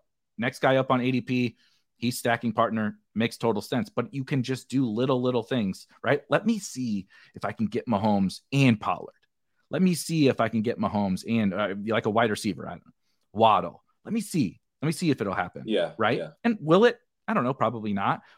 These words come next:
Speaker 1: But when it does, you just built an absolutely, like, almost from the jump, a really strong plus E V team just got added to your portfolio instead of one where you're, like,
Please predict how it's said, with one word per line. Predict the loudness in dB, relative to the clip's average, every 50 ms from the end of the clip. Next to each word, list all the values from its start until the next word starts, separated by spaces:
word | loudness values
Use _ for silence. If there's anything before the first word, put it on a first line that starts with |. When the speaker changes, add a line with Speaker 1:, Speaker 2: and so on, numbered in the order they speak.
| _
Speaker 1:
But | 2 4 4
when | 6 4 4
it | 4 4 0 0
does, | 0 2 4 4 2 2 -2 -6 -12 _ _ _ _
you | -6 -4 0
just | 0 -2 0 4
built | 6 6 6 6 4 0 -6 _ _ _ _ _ _ -2
an | -2 -2 -2 -2 _ 4
absolutely, | 4 4 4 2 -2 -2 0 -2 -2 -2 -6 -4 -2 -4
like, | -4 -2 2
almost | 4 4 4 6 4 0 0 0 0
from | 0 0 0
the | 0
jump, | -2 0 0 2 2 2 0 -2 _ -4
a | -4 -2
really | 0 2 4 4 4 2
strong | 2 2 2 4 4 4
plus | 2 0 0 0 0 0 -2
E | -4 -2
V | -2 -4
team | -4 -2 -2 -2 -2 -2 -4 -6 -8
just | -10 -6 -4
got | -4 -4 -2
added | -2 -2 -2 -2 -4
to | -6
your | -6 -8 -6
portfolio | -6 -6 -6 -4 -2 -2 -2 -2 -2 -2 -2 -2
instead | -2 -2 -2 -2 0 0 2 2 2
of | 2 0 0
one | 0 0 2 2 2
where | 0 0 -2
you're, | -2 -2
like, | -4 -6 -8 -10